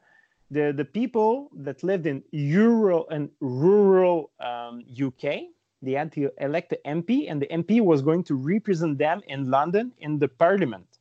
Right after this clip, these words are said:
That was very good. All these people gathered together and talk about where they come from and what is good for them. But today, the political party, as you said,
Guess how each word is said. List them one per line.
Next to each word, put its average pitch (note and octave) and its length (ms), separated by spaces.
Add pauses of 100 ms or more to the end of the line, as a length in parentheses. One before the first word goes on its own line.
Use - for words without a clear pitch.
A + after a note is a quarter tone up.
(120)
That E3 140
was C4 180 (140)
very E3+ 360
good. D3+ 320
All D3+ 160
these F3+ 220
people A3 400
gathered E3+ 420
together D#3 300
and G3 160
talk D#3+ 240
about D3+ 280 (480)
where E3+ 260
they D3+ 120
come D#3 240
from A3 420
and D3+ 240
what D3+ 400
is C3 120
good E3 220
for - 120
them. G2 240 (1000)
But B2+ 220
today, E3+ 480
the C#3 220
political F3+ 560
party, E3 420
as C#3+ 180
you D3+ 100
said, F#3+ 220